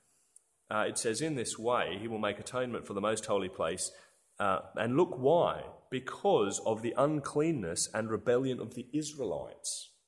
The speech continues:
So God is dwelling amongst the Israelites, but, um, just as in the previous chapters, we've learnt about,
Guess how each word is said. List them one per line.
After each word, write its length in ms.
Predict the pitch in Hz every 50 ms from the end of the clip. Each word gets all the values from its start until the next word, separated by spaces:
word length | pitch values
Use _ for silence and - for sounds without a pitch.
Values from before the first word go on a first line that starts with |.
| _ _ _ _ _ _ _ _ _ _ _ _ _
So 160 | - - 107
God 340 | 107 - 131 135 143 143 135
is 120 | 117 107
dwelling 360 | - - 117 120 131 143 139
amongst 360 | 117 110 107 104 98 - - -
the 120 | 76 92
Israelites, 840 | 131 139 131 131 123 101 78 67 69 62 78 98 - - - - - - - - _ _ _ _ _ 101 101
but, 380 | - 120 113 107 101 87 - - - - - - _ _ _ _ _ _ _ _ _ _ _ _ -
um, 260 | 107 104 101 101 104
just 240 | 104 143 139 - -
as 120 | 120 107
in 100 | 113 107
the 60 | 104 98
previous 380 | - - 135 147 147 135 -
chapters, 440 | - - 120 90 - - 98 95 98
we've 160 | 104 101 98
learnt 260 | 107 113 113 110 107
about, 460 | - 98 101 98 95 92 90 64 -